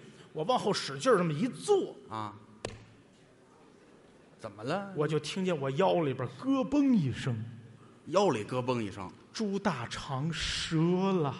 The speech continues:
Speaker 2: 嚯！哎呀！
Speaker 1: 顺着我这大胯往下流香油啊。
Speaker 2: 啊。
Speaker 1: 本家一瞧，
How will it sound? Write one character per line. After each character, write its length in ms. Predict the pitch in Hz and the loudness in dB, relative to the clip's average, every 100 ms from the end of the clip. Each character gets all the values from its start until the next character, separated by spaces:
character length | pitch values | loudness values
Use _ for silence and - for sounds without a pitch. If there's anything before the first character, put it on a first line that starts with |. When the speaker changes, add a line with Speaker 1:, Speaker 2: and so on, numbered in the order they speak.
| - - | -10 -4
Speaker 2:
嚯！ 520 | 233 185 226 247 196 - - - - - - - - - - | 2 4 8 8 8 4 -10 -12 -14 -14 -14 -18 -20 -20 -10
哎 120 | 131 151 | -6 -2
呀！ 160 | 185 139 - - - - - | 0 0 -4 -18 -20 -20 -10
Speaker 1:
顺 400 | - - 269 214 | -6 -2 0 2
着 80 | 175 | 2
我 160 | 147 | 2
这 140 | 147 185 | 2 4
大 300 | - 160 139 | 4 2 -2
胯 340 | - 214 143 | -2 0 0
往 220 | 147 160 | 0 0
下 120 | 139 | 0
流 300 | 151 147 170 | 0 2 2
香 380 | 175 - 196 175 | 2 4 4 6
油 340 | 151 135 170 156 | 2 2 2 2
啊。 320 | 117 - 143 | 2 -4 -2
Speaker 2:
啊。 280 | 156 104 98 - - - - - - - - - | -2 -2 -6 -14 -18 -18 -20 -20 -20 -20 -20 -16
Speaker 1:
本 200 | 135 151 | -8 -4
家 200 | 156 214 | -2 -2
一 80 | 196 | -2
瞧， 360 | 143 - 151 | -2 -4 -4